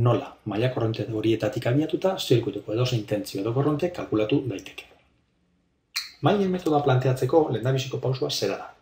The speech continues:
Zirkuituan mailak identifikatzea. Maila bat,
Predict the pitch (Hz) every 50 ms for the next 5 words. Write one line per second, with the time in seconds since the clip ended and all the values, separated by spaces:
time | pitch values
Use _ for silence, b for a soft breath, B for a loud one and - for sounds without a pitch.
0 | _ _ _ _ _ _ - - - 147 147 143 156 151 143 156 160 160 143 113
1 | 101 110 120 117 - 107 98 98 101 - - - - - - - - - - -
2 | _ _ _ _ _ - 131 147 160 156 156 170 170 170 170 -